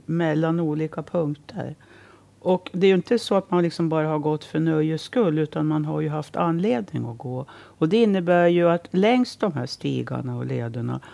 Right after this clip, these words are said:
så finns det ju med största sannolikhet en massa andra lämningar. Och att man, att man först-, lyfter fram så att man förstår sammanhanget, förstår hur det här hänger ihop. Och då tänker jag fra-, framförallt då på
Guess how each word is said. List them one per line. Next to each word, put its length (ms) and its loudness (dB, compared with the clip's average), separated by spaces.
så 160 -2
finns 320 2
det 100 -2
ju 60 4
med 160 4
största 520 0
sannolikhet 800 -2
en 120 2
massa 320 -2
andra 340 -4
lämningar. 680 -2
Och 960 -8
att 60 -12
man, 220 4
att 280 -2
man 280 2
först-, 400 -10
lyfter 420 2
fram 220 4
så 100 -2
att 120 -2
man 100 0
förstår 380 0
sammanhanget, 840 0
förstår 380 0
hur 200 0
det 60 -2
här 200 -4
hänger 360 -2
ihop. 500 -6
Och 280 -10
då 80 4
tänker 320 4
jag 80 -2
fra-, 240 0
framförallt 720 4
då 140 -2
på 400 -2